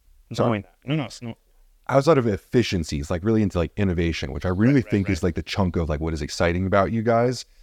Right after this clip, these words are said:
Speaker 2: Like, what was the spark for you where you re-, like, figured out or, uh, found, like, something different that isn't just in the b-, bars? Like, like, we really enjoy a lot of the things that you create 'cause they're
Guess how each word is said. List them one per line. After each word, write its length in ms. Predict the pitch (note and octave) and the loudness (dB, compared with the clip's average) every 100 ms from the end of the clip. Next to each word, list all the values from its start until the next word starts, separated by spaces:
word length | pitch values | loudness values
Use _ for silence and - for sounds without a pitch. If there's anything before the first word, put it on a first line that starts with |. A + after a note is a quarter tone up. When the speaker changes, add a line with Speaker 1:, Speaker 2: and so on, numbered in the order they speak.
| _ _ G2+ | _ _ -4
Speaker 2:
Like, 160 | F2 - _ _ _ _ _ _ _ | -4 -6 _ _ _ _ _ _ _
what 200 | B2 F3 | 2 4
was 160 | A3 F3+ | 4 2
the 100 | A#2+ | 0
spark 480 | - - F#2 F2+ - | -2 -2 0 0 -4
for 120 | - | -4
you 300 | E2 D2+ C#2+ | -2 0 -2
where 140 | C#2 D#2 | -2 -2
you 280 | D#2 F2 F2+ | -2 0 -2
re-, 340 | D#2 E2+ F#2 - | -2 -2 -4 -2
like, 160 | F#2 - _ - | -2 -2 _ -2
figured 280 | B2+ A#2 G#2+ | 0 2 2
out 420 | G2+ G2 G2+ G#2+ | 4 2 0 -2
or, 280 | F#2 F2+ E2+ _ _ _ | -2 -4 -4 _ _ _
uh, 160 | E2+ D#2 - _ - | -4 -2 -4 _ 2
found, 460 | F#2+ F#2+ F2 E2 | 2 2 0 0
like, 180 | E2+ D#2+ | -2 -2
something 480 | - F2+ F2 D2+ C2+ | 0 0 0 -2 -4
different 420 | - E2+ - C#2 D2+ | -2 -2 0 -4 -4
that 140 | D2 | -4
isn't 280 | F#2+ E2 E2 | -2 -2 -2
just 220 | D#2 - | -2 -2
in 100 | D2+ | -2
the 80 | C#2+ | -4
b-, 160 | - - - | -6 -14 -6
bars? 340 | D#2+ C#2+ - D2+ | -2 -2 -4 -8
Like, 180 | D#2+ | -4
like, 120 | G2 G2 | -2 0
we 100 | D#3 | 2
really 300 | C#3 B2+ G2 | 4 4 2
enjoy 260 | E2+ G2 | 0 0
a 40 | D#2+ | 0
lot 180 | E2+ G#2 | 0 -2
of 60 | |
the 40 | F2 | -2
things 200 | G2+ D2+ | -4 -2
that 60 | |
you 60 | D2+ | -4
create 240 | - F#2+ | -2 -2
'cause 80 | - | -2
they're 160 | D2+ | -8